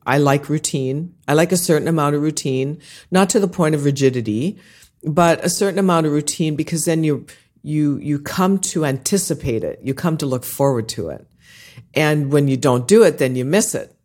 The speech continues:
And that's the whole point of cultivating new habits, right? So just sit in the same spot at the same time every day. You can set an alarm for fifteen minutes and just focus on your breath. Thoughts will come up.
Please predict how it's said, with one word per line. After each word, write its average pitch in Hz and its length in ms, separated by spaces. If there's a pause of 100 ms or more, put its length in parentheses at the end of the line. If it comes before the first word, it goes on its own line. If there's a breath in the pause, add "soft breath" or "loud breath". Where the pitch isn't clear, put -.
(340 soft breath)
And 165 160
that's 202 200
the 190 80
whole 156 160
point 151 260
of 143 100
cultivating 127 680
new 120 120
habits, 147 600
right? 147 360 (580 soft breath)
So - 160
just 208 240
sit 240 160
in 226 140
the 208 60
same 208 280
spot 180 400
at 147 100
the 156 60
same 170 300
time 160 260
every 151 200
day. 139 480 (1080)
You 135 100
can 135 120
set 143 260
an 165 140
alarm 131 440
for 131 200
fifteen 147 500
minutes 117 640 (560 soft breath)
and 139 680 (320)
just - 640 (100)
focus 147 380
on 160 120
your 160 80
breath. 180 460 (460 soft breath)
Thoughts 202 540
will 156 240
come 170 260
up. 180 320